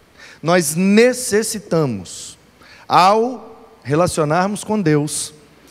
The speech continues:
de fazermos isso baseado na santidade de Deus. Porque Ele,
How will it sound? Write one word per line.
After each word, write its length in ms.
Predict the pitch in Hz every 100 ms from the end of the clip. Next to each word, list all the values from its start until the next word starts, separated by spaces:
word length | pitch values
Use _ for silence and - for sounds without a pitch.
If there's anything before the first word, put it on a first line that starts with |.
| - -
de 80 | -
fazermos 600 | 135 123 156 175 175 135
isso 400 | 151 151 - 170 - -
baseado 540 | 147 139 135 139 139
na 140 | 135 135
santidade 1000 | - - 160 175 - 143 117 143 156 127
de 140 | 117
Deus. 840 | 104 101 78 - - - - - - _ _ _ _ _ _ _ _ _
Porque 260 | - - 139
Ele, 640 | 135 151 202 175 127 95